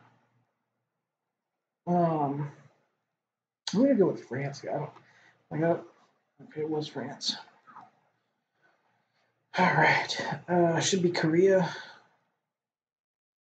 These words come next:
Yes, Korea. Mm-hmm. Uh, based on the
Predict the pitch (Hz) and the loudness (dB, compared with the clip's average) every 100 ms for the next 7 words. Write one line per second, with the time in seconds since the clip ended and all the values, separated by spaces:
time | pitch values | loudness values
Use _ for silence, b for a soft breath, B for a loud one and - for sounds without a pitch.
0 | _ _ - - - - - 120 127 - | _ _ -20 -16 -14 -14 -14 -14 -16 -20
1 | 104 156 - _ _ _ _ _ _ _ | -20 -20 -20 _ _ _ _ _ _ _
2 | _ _ _ _ _ _ _ _ _ _ | _ _ _ _ _ _ _ _ _ _
3 | _ _ _ _ _ _ _ _ 135 - | _ _ _ _ _ _ _ _ -20 -20
4 | _ _ _ _ _ _ _ 202 220 226 | _ _ _ _ _ _ _ 0 2 4
5 | 233 202 202 185 - _ - 160 156 160 | 4 2 0 -2 -8 _ -14 -6 -2 -2
6 | - 160 147 147 143 127 135 | -2 -2 0 2 2 0 -2